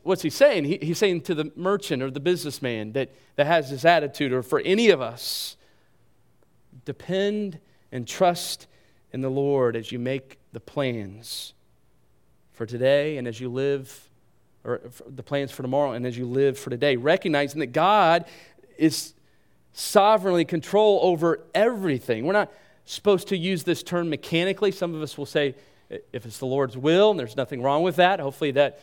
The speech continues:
reflects an attitude that means that. It's not to be a mechanical term, but it's to be an attitude that we live with, that everything is about the Lord's will.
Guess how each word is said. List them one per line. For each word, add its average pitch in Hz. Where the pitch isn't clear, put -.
reflects 147
an 135
attitude 165
that 139
means 156
that. 185
It's 143
not 196
to 165
be 180
a 175
mechanical 180
term, 135
but 180
it's 175
to 185
be 185
an 185
attitude 185
that 160
we 156
live 175
with, 110
that 151
everything 214
is 151
about 170
the 160
Lord's 160
will. 151